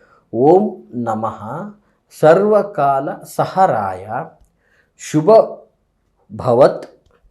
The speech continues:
ಪಟ್ ಕರೋ ಸ್ವಾಹ, ಪಟ್ ಕರೋ ಸ್ವಾಹ ಅಂಥೇಳಿ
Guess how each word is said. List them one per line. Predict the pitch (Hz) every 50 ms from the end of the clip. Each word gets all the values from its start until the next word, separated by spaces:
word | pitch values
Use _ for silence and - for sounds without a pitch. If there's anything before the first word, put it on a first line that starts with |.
| _ _ _ _ _ _ _ _ _ _ -
ಪಟ್ | 208 214 214 - - - - - _ _ _ _
ಕರೋ | - - 123 117 127 143 180 208 - - - - _ _ _ _ _ _ _ _ _ _ _ _ _ _ _ - -
ಸ್ವಾಹ, | 120 120 107 101 98 92 - 123 127 165 208 - - _ _ _ _ _ _ _ _ _ _ _ _ _ -
ಪಟ್ | 185 202 202 202 - - - - _ _ _
ಕರೋ | - 117 110 120 139 - - - - _ - - -
ಸ್ವಾಹ | - 113 104 95 95 - -
ಅಂಥೇಳಿ | 101 98 92 95 98 104 _ 120 104 120 170 202 202